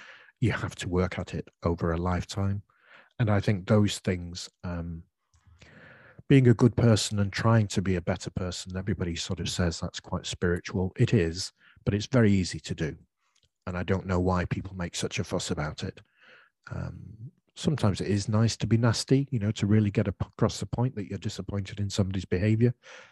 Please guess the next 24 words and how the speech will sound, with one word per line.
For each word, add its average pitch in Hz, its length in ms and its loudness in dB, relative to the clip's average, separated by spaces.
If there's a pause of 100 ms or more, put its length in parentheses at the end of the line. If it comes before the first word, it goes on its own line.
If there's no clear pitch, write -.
(300)
but 117 100 6
I'm 110 140 4
not 110 200 4
sure 104 300 6
that - 160 -4
it 90 220 -4
achieves 90 440 -2
very 76 240 -6
much. 76 340 -10 (640)
Uh, 82 180 -4
it 131 160 4
may 147 220 8
express, - 480 2
it - 100 -6
may 107 140 4
release 98 360 2
some 90 200 -2
anger 90 260 -4
and 92 180 -6
some 87 180 -8
aggression 85 420 0
and 82 120 -8
some - 140 -8
frustration, 85 680 -4